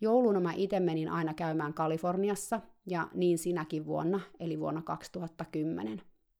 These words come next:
Mä olinkin itse asiassa hoitamassa jotain asioita, mä en edes muista mitä. Muistan vaan, että olin just tullut jostain virastosta pihalle, vai olisikohan se ollut joku lääkäriaika, mikä mulla oli –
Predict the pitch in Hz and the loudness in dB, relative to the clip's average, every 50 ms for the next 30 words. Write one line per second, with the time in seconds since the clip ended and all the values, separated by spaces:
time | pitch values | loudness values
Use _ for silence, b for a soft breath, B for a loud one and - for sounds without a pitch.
0 | _ - 180 185 190 190 180 170 180 190 190 - - 160 165 170 - 175 170 170 | _ -2 0 2 2 2 0 2 2 2 0 0 -4 -4 -4 -4 -4 -4 -4 -4
1 | - - 175 170 185 170 165 175 175 165 160 165 - - - 160 160 - - 175 | -4 -4 -2 0 2 2 2 2 0 0 -2 -2 -4 -4 -6 -8 -8 -6 -4 -4
2 | 160 160 160 160 156 151 151 - 165 170 - - 190 190 190 190 185 - 190 - | -4 -2 -2 -4 -4 -4 -4 -4 -4 -4 -4 -2 -2 0 0 0 0 -2 -6 -10
3 | - _ _ _ _ - - 175 165 160 160 160 - 165 156 147 - - 147 151 | -10 _ _ _ _ -6 -4 -2 0 0 -2 -2 -2 -4 -4 -4 -4 -6 -4 -2
4 | 160 180 190 185 240 233 240 b b b b b b b b 202 190 185 - - | 0 0 0 0 -2 -4 -6 b b b b b b b b 4 4 4 4 2
5 | 165 170 165 185 190 180 180 175 165 170 165 160 160 156 160 160 175 175 - - | 2 4 4 4 4 4 2 0 0 -2 -2 0 2 2 2 2 2 0 -4 -4
6 | - 165 160 151 151 147 151 147 - - - 156 147 147 151 160 151 156 151 151 | -4 -2 -2 0 -2 -2 -2 -4 -4 -4 -4 -4 -2 -2 -2 0 0 0 -2 -4
7 | - - - - 156 - - 151 143 165 160 165 180 196 190 b b b b b | -6 -12 -8 -8 -8 -6 -6 -4 -2 -2 -2 0 0 -2 -4 b b b b b
8 | b 160 156 165 175 - - 180 175 165 - 160 156 156 151 151 - 156 156 160 | b -4 -2 -2 -2 0 0 0 0 0 0 -2 -2 -2 -2 -4 -4 -2 0 0
9 | 165 165 156 156 - 151 147 147 151 151 151 156 - 160 156 175 185 - 147 147 | 2 0 0 -2 -2 -4 -4 -2 -2 -2 -2 -4 -4 -6 -6 -6 -6 -4 -4 -4
10 | 151 151 156 - 156 151 156 185 196 - | -2 -4 -4 -4 -2 -2 0 -2 -2 -4